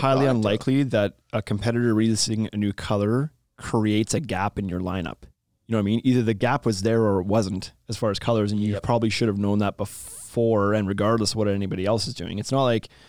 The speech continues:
Speaker 1: it's not like company A is gonna, bad, like,
Speaker 2: Whatever.
Speaker 1: I'm not referring to A, Zach, I'm just saying company X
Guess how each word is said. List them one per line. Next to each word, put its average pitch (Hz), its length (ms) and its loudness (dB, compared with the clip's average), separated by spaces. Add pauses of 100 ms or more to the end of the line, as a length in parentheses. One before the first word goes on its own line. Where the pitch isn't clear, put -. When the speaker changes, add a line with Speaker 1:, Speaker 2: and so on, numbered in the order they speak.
(600)
Speaker 1:
it's 113 120 -4
not 131 80 4
like 127 180 2
company 123 400 0
A 107 280 2
is 98 120 0
gonna, 107 160 -2 (300)
bad, 92 240 -6 (340)
like, - 160 -18 (280)
Speaker 2:
Whatever. - 180 -10
Speaker 1:
I'm 98 40 -6
not 104 220 -2
referring 95 480 -2
to - 100 -10
A, 92 120 -4
Zach, 87 180 -10
I'm 92 80 -10
just - 120 -6
saying 98 120 -4
company 110 560 0
X - 360 -2